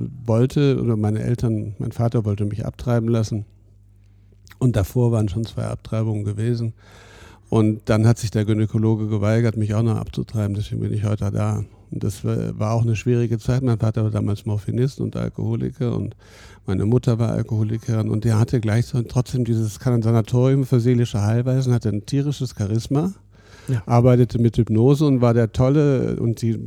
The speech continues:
Speaker 1: damals war das noch keine Kassenleistung, also so, so ein Ding voll zu kriegen, das war wirklich einfach,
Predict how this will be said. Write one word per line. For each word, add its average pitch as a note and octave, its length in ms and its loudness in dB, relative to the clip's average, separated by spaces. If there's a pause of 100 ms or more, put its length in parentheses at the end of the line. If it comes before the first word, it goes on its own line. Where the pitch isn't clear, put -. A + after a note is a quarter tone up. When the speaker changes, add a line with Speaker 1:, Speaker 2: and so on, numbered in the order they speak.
(120)
Speaker 1:
damals C3 320 6
war B2 100 6
das A#2+ 100 2
noch B2 160 4
keine A2 220 2
Kassenleistung, G#2+ 760 0
also A2 200 0
so, G#2+ 260 0
so A2 80 0
ein G#2 80 0
Ding A#2 180 0
voll A2+ 280 0
zu - 140 -6
kriegen, B2+ 280 -4
das A2+ 160 -4
war G#2+ 160 -2
wirklich A#2+ 460 -4
einfach, A#2+ 380 -4